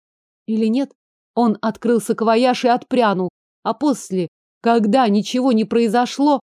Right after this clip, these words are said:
засмеялся над собственной трусостью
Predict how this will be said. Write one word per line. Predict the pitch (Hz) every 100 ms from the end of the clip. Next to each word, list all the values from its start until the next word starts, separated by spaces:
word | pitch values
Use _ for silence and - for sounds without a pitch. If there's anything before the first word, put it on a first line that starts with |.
| _
засмеялся | 180 185 254 254 233 240 226 262 262 240 220
над | 226 226
собственной | - 247 - - 240 254 269
трусостью | 269 294 220 208 196 - 196